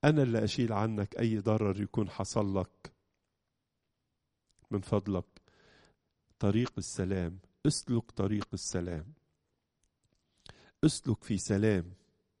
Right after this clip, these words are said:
واجعل ده شعارك في العام الجديد". إذن ملخص اللي قلته إن في الحياة الجديدة وفي العام الجديد،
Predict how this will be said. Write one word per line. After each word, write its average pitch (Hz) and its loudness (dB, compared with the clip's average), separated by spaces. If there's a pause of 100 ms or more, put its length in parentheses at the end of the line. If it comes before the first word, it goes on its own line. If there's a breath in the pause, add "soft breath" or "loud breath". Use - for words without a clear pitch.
(520 soft breath)
واجعل 156 8
ده 135 6
شعارك 110 2 (260)
في - -4
العام 101 2
الجديد". 87 -2 (840 soft breath)
إذن 202 6 (140)
ملخص 147 2 (400 soft breath)
اللي 110 2
قلته 147 0 (500 soft breath)
إن 127 4
في - 2
الحياة 165 4
الجديدة 120 2
وفي 101 -2
العام 139 4
الجديد، 127 2